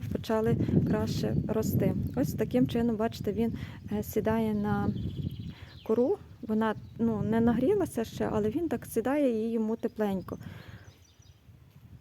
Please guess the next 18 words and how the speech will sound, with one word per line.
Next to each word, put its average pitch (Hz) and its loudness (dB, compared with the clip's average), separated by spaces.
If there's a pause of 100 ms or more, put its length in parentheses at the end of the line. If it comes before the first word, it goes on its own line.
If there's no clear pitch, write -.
(120)
Так, 262 -2 (220)
Арчі? - -4 (2500)
Ти 269 2
шкідник? 294 4 (1160)
Ти 247 2
шкідник? 311 0 (2750)
І 233 2
мої 208 0
гарні 220 -2
польові 214 0
квіти. 208 0
Боже, 214 -4
які 196 -4
вони 240 6
красиві, 254 0
правда, 214 -6
вони 220 2
ще 208 -8